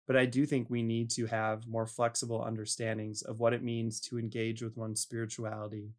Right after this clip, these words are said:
and what it means to engage with the Catholic tradition as a religious expression.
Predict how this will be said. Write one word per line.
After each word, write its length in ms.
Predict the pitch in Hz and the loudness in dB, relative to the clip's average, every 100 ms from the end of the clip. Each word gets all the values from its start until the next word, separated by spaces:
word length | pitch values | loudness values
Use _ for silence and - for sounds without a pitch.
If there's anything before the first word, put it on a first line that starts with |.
| _ _ _ - | _ _ _ -4
and 80 | 120 | 2
what 140 | 117 | 4
it 100 | 113 | 4
means 440 | 117 113 113 113 - - | 2 0 0 0 -2 0
to 400 | 117 107 107 113 - _ _ _ _ _ | 0 0 -2 -8 -12 _ _ _ _ _
engage 500 | 131 131 123 120 117 | 2 4 4 4 2
with 220 | 113 107 - | 2 0 0
the 100 | 113 | 0
Catholic 360 | 117 110 110 | 2 2 -2
tradition 640 | - 113 110 - 110 104 110 _ _ _ | -8 -4 -2 -2 -6 -8 -12 _ _ _
as 460 | 120 113 107 - - | 2 4 4 0 -2
a 60 | 127 | -4
religious 500 | 113 113 110 113 - | -2 0 0 0 -4
expression. 640 | 113 - 110 104 107 104 | -4 -2 -2 -2 -6 -12